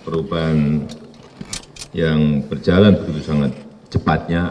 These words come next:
agar lebih fleksibel, agar lebih adaptif dengan perubahan dunia yang kita alami. Yang kedua juga, eh, saya tekankan bahwa diperlukan langkah-langkah terobosan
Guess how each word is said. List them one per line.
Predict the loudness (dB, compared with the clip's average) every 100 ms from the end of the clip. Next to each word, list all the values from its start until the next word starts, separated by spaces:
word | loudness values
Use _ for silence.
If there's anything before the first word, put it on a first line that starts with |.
| -4
agar | -8 0 4 4 4
lebih | 2 2 2
fleksibel, | -2 -2 -2 -2 0 0 0 -8 -16 -20 -20 -20 _ -8
agar | -2 -2 2 4 4
lebih | 2 2 2 2 0 -4 -12 -20 -20 -20 -20 _
adaptif | -6 -4 -4 0 2 2 -4 -14 -20 -20 -20 -10
dengan | -2 2 2
perubahan | 0 0 0 0
dunia | 2 2 2
yang | 2 2 0 -2 -6 -14 -8
kita | -6 -4
alami. | -4 -6 -6 -8 -12 -16 -18 -20 -20 -20 -6
Yang | 4 6 6 2
kedua | 2 4 4 0
juga, | -2 -4 -4 -10 -18 -20 -20 -20 -20 -20 -20 -20 -10
eh, | -6 -4 -6 -6
saya | -6 -6
tekankan | -4 2 2 2 2 6 6
bahwa | 4 -2 -4 -2
diperlukan | -4 -2 -2 2 4
langkah-langkah | 4 2 2 2 2 0
terobosan | 0 0 0 -2 -2 -4 -6